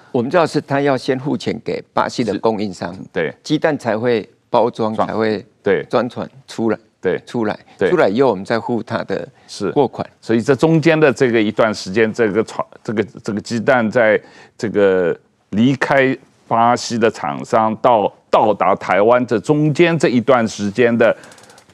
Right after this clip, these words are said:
Speaker 2: 款项，
Speaker 1: 货，款项。
Speaker 2: 实际上是银行带给这个贸易商的一个周转的过程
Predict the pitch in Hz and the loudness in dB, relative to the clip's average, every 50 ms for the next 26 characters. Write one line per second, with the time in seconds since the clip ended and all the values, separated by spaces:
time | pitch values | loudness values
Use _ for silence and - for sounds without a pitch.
0 | _ - - - 117 151 127 - - - 147 143 120 110 117 110 - 139 131 117 | _ -4 0 2 4 4 4 2 2 2 2 4 4 4 2 2 2 2 0 0
1 | 110 104 120 117 107 131 117 - 143 123 117 104 123 123 120 117 110 107 - - | 0 -2 -4 -2 -2 0 0 2 2 2 2 0 -2 0 0 0 0 -2 -4 -8
2 | - - - - - - _ _ _ _ _ _ _ _ _ _ - 107 113 117 | -14 -20 -20 -20 -20 -20 _ _ _ _ _ _ _ _ _ _ 0 2 4 6
3 | 131 180 214 190 143 123 113 120 117 - 165 135 113 98 87 92 76 69 - - | 6 6 6 6 4 4 2 2 2 2 2 2 2 0 0 -4 -6 -4 -2 -2
4 | 117 104 110 110 92 - _ _ _ _ _ _ - 131 123 113 104 107 101 95 | 0 2 2 0 0 -2 _ _ _ _ _ _ 0 2 2 4 2 2 0 -2
5 | - 120 107 107 104 92 104 95 113 - - 131 120 127 113 - 120 62 60 - | -2 -2 -2 0 0 -2 0 -2 -2 0 2 2 2 2 2 0 -2 -4 -4 -6
6 | 80 87 - 110 90 78 - - - | -6 -2 0 0 0 0 -2 -8 -12